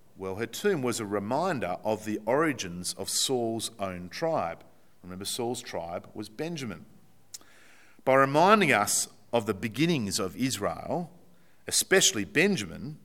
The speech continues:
Rachel's tomb actually points us back to the book of Genesis, as we read, where the promises of God that defined Israel's existence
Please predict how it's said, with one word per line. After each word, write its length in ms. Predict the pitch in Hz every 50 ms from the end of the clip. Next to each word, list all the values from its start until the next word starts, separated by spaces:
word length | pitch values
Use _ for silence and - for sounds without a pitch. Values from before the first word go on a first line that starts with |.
| - - - - - - -
Rachel's 640 | 101 113 135 160 185 190 - - 131 117 107 - -
tomb 420 | - - - 160 170 147 117 107 - -
actually 360 | 147 160 - - 190 180 160
points 520 | - - - - 175 190 208 196 - -
us 220 | 143 123 117 - -
back 400 | - - - 143 131 123 - -
to 80 | -
the 100 | 110 104
book 220 | - - 131 - -
of 100 | 87 -
Genesis, 680 | - 135 156 175 202 - - - - - - - - - - - - - -
as 160 | 92 85 87
we 140 | 117 165 170
read, 400 | 110 85 80 82 98 147 156 - - - - - - - - - - - - -
where 240 | 98 120 120 120
the 100 | 113 110
promises 540 | 107 - - 143 143 147 151 147 - 120 110
of 180 | 104 98 104 104
God 280 | - 117 117 117 110
that 160 | 104 98 - -
defined 540 | 98 - - 127 127 143 147 131 113 98
Israel's 580 | 95 110 123 117 101 107 104 101 101 95 90 90
existence 760 | 92 80 85 98 143 151 - - - 87 76 - - -